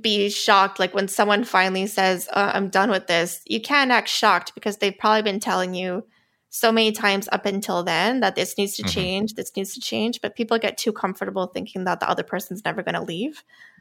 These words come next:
Speaker 2: Yeah.
Speaker 1: So then it's like, I call it selective urgency, basically. <laughs> You know, like,
Speaker 2: Yeah.
Speaker 1: "Oh, you're gonna
Speaker 2: Yeah.
Speaker 1: leave? Oh my God, I need you back now. I'm panicking. You're, you're,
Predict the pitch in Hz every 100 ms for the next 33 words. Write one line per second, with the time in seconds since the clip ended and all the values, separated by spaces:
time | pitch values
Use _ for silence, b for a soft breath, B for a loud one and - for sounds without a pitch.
0 | b - 92 117 214 214 208 208 202 202
1 | 196 - 208 - 202 202 190 - 185 185
2 | 185 165 - - 208 202 226 - 190 180
3 | 180 175 - - 220 - - - - -
4 | - - - 277 403 349 285 285 285 233
5 | - 113 87 139 269 - 269 269 240 220
6 | 262 - 254 294 302 262 254 226 233 254
7 | 262 247 240 240 196 185 - 254 254 262
8 | 269 254 254 208 202 214 208